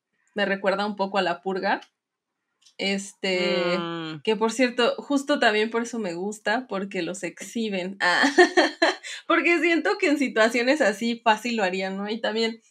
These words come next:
Speaker 1: en este caso, siento que en una situación, o sea, si no, es que no me extrañaría como que algo así
Speaker 2: Claro,
Speaker 1: pasara en la vida real,
Speaker 2: claro.
Speaker 1: ¿no? Este, y, y, y justo creo que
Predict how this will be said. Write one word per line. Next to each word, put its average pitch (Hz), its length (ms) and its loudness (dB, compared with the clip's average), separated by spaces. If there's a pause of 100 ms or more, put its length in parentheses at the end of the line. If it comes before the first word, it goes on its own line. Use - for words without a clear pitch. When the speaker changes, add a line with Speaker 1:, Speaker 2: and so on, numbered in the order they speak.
(320)
Speaker 1:
en 240 160 -2
este 247 240 2
caso, 233 300 4
siento 233 340 -2
que 220 100 0
en 196 100 0
una 202 220 -2
situación, 196 640 -4
o 226 100 -2
sea, 214 220 0 (260)
si 320 180 -4
no, 370 260 0
es 359 140 -2
que 403 100 0
no 359 100 2
me 311 500 0 (340)
extrañaría 208 960 0
como - 320 -10
que 185 100 -4
algo 214 220 -2
así 392 100 6
Speaker 2:
Claro, 190 300 6
Speaker 1:
pasara 226 400 6
en 208 80 0
la 208 80 2
vida 202 240 0
real, 196 260 4
Speaker 2:
claro. 170 140 0
Speaker 1:
¿no? - 80 -10 (520)
Este, 220 1000 2
y, 247 260 2
y, 247 400 -2
y 247 120 2
justo 277 440 0
creo 240 460 2
que 190 500 2